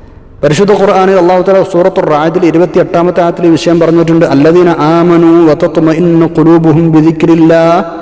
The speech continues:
അലാ ബിദിക്രില്ലാഹി തത്മഇന്നുൽ ഖുലൂബ്." വെറും ഇത്മഅന്ന എന്ന പദങ്ങൾ എത്ര പ്രാവശ്യമാണ് ഈ ആയത്തിൽ ഉപയോഗിച്ചത്?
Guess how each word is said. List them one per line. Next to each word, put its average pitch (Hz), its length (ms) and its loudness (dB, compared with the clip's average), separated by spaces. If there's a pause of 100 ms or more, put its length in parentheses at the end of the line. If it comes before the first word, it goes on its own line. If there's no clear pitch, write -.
(240)
അലാ 143 260 0
ബിദിക്രില്ലാഹി 127 640 -2
തത്മഇന്നുൽ 110 560 -4
ഖുലൂബ്." - 600 -10 (680)
വെറും 165 580 -2
ഇത്മഅന്ന 190 640 -2
എന്ന 180 240 -2
പദങ്ങൾ 180 300 0
എത്ര 185 200 -4
പ്രാവശ്യമാണ് 185 420 -2
ഈ 190 40 0
ആയത്തിൽ 185 280 -2
ഉപയോഗിച്ചത്? 185 460 0